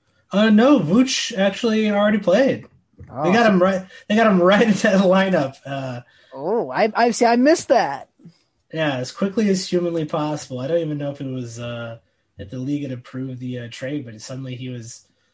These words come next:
Speaker 1: in Chicago, in a jersey, and on the damn court, um, playing with the Bulls. And, uh, they did lose their, their, their first, um, their first game with
Speaker 2: Yeah, but
Speaker 1: Vucevic
Speaker 2: still, still
Speaker 1: against
Speaker 2: working
Speaker 1: the
Speaker 2: out the kinks. I
Speaker 1: Spurs.
Speaker 2: mean,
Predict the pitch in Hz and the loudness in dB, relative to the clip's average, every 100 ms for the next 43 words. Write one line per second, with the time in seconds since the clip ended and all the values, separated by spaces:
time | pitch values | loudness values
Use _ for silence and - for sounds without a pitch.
0 | _ - 185 185 185 190 180 180 180 175 | _ -4 -2 0 -2 -2 0 2 2 2
1 | 170 175 147 165 170 165 175 143 143 160 | 0 -2 -2 -4 -4 -2 -4 -4 -6 -8
2 | 151 151 156 147 160 202 190 - _ _ | -8 -6 -8 -8 -6 -4 -6 -16 _ _
3 | _ _ _ _ 139 135 131 127 127 120 | _ _ _ _ -14 -12 -12 -12 -14 -16
4 | 120 _ 151 151 151 143 123 151 160 151 | -20 _ -12 -10 -10 -12 -10 -8 -6 -8
5 | 139 - - _ _ 165 180 185 185 220 | -10 -16 -20 _ _ -8 -6 -4 -2 0
6 | 285 247 262 214 220 196 190 185 165 170 | 2 2 2 2 0 0 0 0 -2 -2
7 | 175 165 170 - 170 156 - - _ _ | -2 0 -4 -4 -8 -8 -14 -20 _ _
8 | - 135 131 131 127 120 117 - _ - | -18 -14 -12 -10 -12 -14 -20 -20 _ -14
9 | 170 156 165 151 - 143 143 139 135 127 | -12 -10 -10 -10 -10 -10 -10 -10 -12 -2
10 | 381 339 269 - 135 277 226 185 165 _ | 2 4 4 2 0 2 4 4 2 _
11 | - 151 254 185 156 135 131 127 - 165 | -16 0 0 2 -2 -6 -8 -10 -10 -8
12 | 156 151 143 120 123 123 | -8 -8 -8 -10 -10 -12